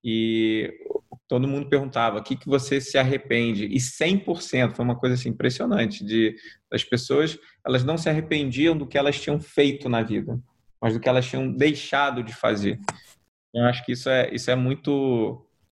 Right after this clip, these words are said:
é muito importante. Eu, eu, e eu acho que é importante as pessoas, é,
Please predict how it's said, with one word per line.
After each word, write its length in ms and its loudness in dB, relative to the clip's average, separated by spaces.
é 80 -4
muito 280 0
importante. 500 -2
Eu, 240 2
eu, 400 0
e 100 -4
eu 140 2
acho 260 0
que 680 0
é 100 0
importante 640 0
as 80 -8
pessoas, 1040 -2
é, 760 0